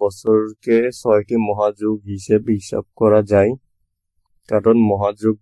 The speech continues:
বলতে স্বাভাবিক সময়ের তুলনায় বৃহৎ সময়কে বোঝানো হয়েছে। আবার মহাযুগ বিভিন্ন ক্ষেত্রে বিভিন্ন হয়ে থাকে। মহাযুগের নির্ধারিত সময়ের পরিমাণের কোনো লিমিটেশন নেই।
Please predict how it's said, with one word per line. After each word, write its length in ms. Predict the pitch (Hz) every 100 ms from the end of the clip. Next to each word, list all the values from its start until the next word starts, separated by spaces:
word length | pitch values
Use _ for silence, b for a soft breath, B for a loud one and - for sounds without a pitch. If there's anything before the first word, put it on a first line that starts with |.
| -
বলতে 380 | 101 95 113
স্বাভাবিক 640 | 117 - 107 98 101 110 117
সময়ের 380 | - 107 101 107 -
তুলনায় 420 | 104 101 104 110
বৃহৎ 400 | 104 101 101 107
সময়কে 600 | - - 104 98 95 -
বোঝানো 760 | 107 101 98 98 98 104 113 113 _ _ _ _ _
হয়েছে। 460 | 110 98 98 - 113 139 _ _ _ _ _ _ _ _ _
আবার 340 | 113 104 104 110
মহাযুগ 560 | 113 101 104 110 113 120
বিভিন্ন 600 | 104 104 101 110 110 117
ক্ষেত্রে 440 | - 110 - 117
বিভিন্ন 640 | 113 104 101 107 107 117
হয়ে 240 | 113 104 104 -
থাকে। 360 | 101 - 113 147 _ _ _ _ -
মহাযুগের 760 | 107 104 107 107 107 107 113
নির্ধারিত 600 | 120 104 98 104 101 -
সময়ের 520 | 117 - 110 104 104 110
পরিমাণের 580 | - 104 104 107 110 110
কোনো 200 | 110 110
লিমিটেশন 760 | 113 101 98 101 - 110 - 113
নেই। 260 | 101 98